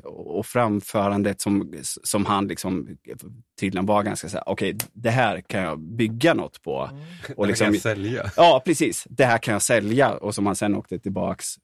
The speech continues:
Speaker 1: och gjorde liksom. Och, och liksom
Speaker 2: Ja.
Speaker 1: Pretty Vacant sä-, sä-, sägs vara liksom bara så här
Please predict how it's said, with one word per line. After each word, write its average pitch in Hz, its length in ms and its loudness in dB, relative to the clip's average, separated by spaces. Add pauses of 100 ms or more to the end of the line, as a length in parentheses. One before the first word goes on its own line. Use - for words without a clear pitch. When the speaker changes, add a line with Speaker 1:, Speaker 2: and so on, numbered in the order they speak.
(120)
Speaker 1:
och 101 80 2
gjorde 110 520 2
liksom. 82 440 -6
Och, 95 320 -2
och 85 100 -2
liksom 104 200 2
Speaker 2:
Ja. 90 180 -2
Speaker 1:
Pretty 117 240 4
Vacant 110 580 2
sä-, 101 480 -2
sä-, 73 500 -4 (340)
sägs 104 340 -2
vara 98 340 2
liksom 82 460 -4 (440)
bara 78 220 -2
så - 140 -6
här 71 160 -6